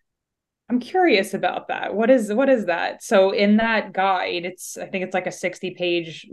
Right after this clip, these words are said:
guide slash ebook. I break down, you know, how the nervous system is really the root of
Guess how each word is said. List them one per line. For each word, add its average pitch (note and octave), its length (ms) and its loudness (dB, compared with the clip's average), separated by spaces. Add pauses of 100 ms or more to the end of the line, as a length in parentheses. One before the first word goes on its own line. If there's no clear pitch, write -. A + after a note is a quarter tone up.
guide F3+ 540 2
slash E3+ 400 -4
ebook. F#3 640 -6 (880)
I G3+ 140 2
break G#3 400 0
down, F#3 580 0 (720)
you G#3 140 -2
know, F3+ 400 0 (400)
how G3+ 320 2
the F#3+ 120 0
nervous F#3+ 500 0
system F3+ 320 -6
is E3 120 -6
really F3 240 4
the E3+ 140 4
root F3 500 -2
of E3+ 600 0